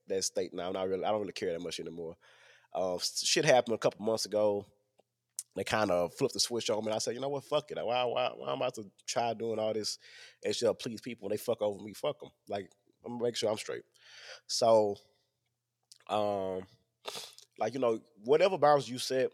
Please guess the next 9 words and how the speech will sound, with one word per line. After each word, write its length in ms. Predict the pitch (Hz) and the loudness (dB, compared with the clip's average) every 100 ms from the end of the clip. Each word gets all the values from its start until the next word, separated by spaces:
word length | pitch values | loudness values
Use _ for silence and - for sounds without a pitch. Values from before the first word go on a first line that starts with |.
| _ _ _ _ _ _ - | _ _ _ _ _ _ -4
for 140 | 117 | -2
you 320 | 107 120 131 113 | -2 -4 -2 -2
and 160 | 104 | -2
said 280 | - 117 117 | -2 0 0
person, 420 | 120 117 - 117 - _ _ _ _ _ - | 2 0 -2 -8 -10 _ _ _ _ _ -18
stay 260 | - 165 170 | -4 -2 -2
true 240 | 107 95 - | -4 -6 -6
to 220 | 92 | -6
it. 80 | 98 | -6